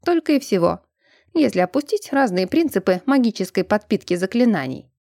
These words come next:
После этих слов он поднял на меня взгляд, и его глаза полыхнули магией. «Кстати, на тебе я вижу теперь только три печати.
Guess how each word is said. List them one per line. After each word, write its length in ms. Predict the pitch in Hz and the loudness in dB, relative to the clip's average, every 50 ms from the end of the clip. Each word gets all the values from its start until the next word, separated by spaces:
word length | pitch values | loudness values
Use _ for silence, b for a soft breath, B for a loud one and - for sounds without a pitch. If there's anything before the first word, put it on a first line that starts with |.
| _ _ _ _ _ _ _ | _ _ _ _ _ _ _
После 300 | - 240 220 - 262 247 | -4 -4 -2 0 0 0
этих 220 | 240 - 285 285 | 2 0 -4 -2
слов 340 | - - 381 381 381 - - _ | 0 0 0 0 0 -4 -8 _
он 180 | - 370 392 359 | -2 0 0 2
поднял 400 | - 240 240 190 185 180 170 170 | 2 2 2 4 2 2 2 2
на 100 | 180 175 | 2 0
меня 240 | 175 175 180 180 180 | 0 0 0 0 -2
взгляд, 500 | 190 190 220 269 320 339 - - - - _ _ _ _ _ _ | -2 0 -2 -2 -2 -2 -6 -12 -20 -20 _ _ _ _ _ _
и 80 | 311 | 2
его 260 | 269 214 226 214 220 190 | 4 4 4 4 2 2
глаза 320 | 190 208 214 202 - 311 | 2 2 0 0 -2 -4
полыхнули 580 | 311 - 262 233 240 233 - 247 233 214 233 240 | 0 0 2 2 2 0 2 2 4 4 6 6
магией. 600 | 233 220 190 165 156 147 156 151 151 - - _ _ _ _ _ _ _ _ _ _ _ | 4 4 2 0 -2 -6 -8 -10 -12 -14 -18 _ _ _ _ _ _ _ _ _ _ _
«Кстати, 680 | - - - - 302 254 196 - - - - - 185 175 | -20 -20 -4 0 0 0 0 0 -4 -4 -4 -4 -4 -2
на 160 | 180 214 254 247 | -2 -2 0 0
тебе 280 | - 247 254 311 294 | 0 2 4 4 4
я 100 | 294 302 | 4 4
вижу 300 | 277 294 311 285 311 320 | 4 4 4 4 2 2
теперь 340 | 311 - 294 - 277 277 285 | 2 0 0 0 0 -2 0
только 360 | - - 285 285 285 - 294 | 0 0 0 2 2 0 -2
три 220 | 294 - 247 247 240 | 0 2 0 0 2
печати. 720 | - 302 285 - - 196 175 190 - - 185 175 - | 2 0 0 2 0 0 0 0 -2 -8 -12 -12 -12